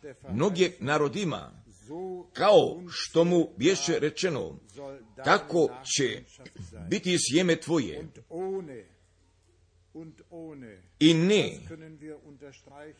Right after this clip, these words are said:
oslabivši je, bismo mogli da podvučemo, i ne oslabivši vjerom, ne pogleda,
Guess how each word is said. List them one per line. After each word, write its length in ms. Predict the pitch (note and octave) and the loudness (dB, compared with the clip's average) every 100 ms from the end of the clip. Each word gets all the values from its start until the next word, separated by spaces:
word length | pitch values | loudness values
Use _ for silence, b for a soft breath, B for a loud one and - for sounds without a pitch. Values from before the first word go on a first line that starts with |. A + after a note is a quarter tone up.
| D3+ | -6
oslabivši 560 | - D#3+ F#3 F3 C3 | -2 0 0 0 -2
je, 180 | C#3+ D3 | -2 -2
bismo 280 | C3 C#3 D#3+ A#2 | -8 0 0 2
mogli 380 | C3+ F#3+ F3 E3 | 2 2 0 0
da 180 | C3 D#3+ | 0 0
podvučemo, 840 | D3 C#3+ C3+ G3 - C#3+ B2+ A2 - - - | -2 -2 0 0 0 -2 -2 -4 -10 -20 -2
i 60 | C#3+ | 2
ne 100 | E3+ - | 2 2
oslabivši 800 | D#3+ C#3 D3 F#3+ F3 - D#3+ D#3 | 0 2 2 2 0 0 -2 -2
vjerom, 480 | F#2 B2+ F3+ A2+ D#2 B2 D3 E3+ F3+ F#3 | 0 4 6 4 -2 -10 -12 -12 -14 -16
ne 380 | E3+ E3+ C#3 G#3 | -14 -2 2 2
pogleda, 760 | - D3 D3+ E3 F3 A2+ F2 | 2 -2 2 4 4 2 -8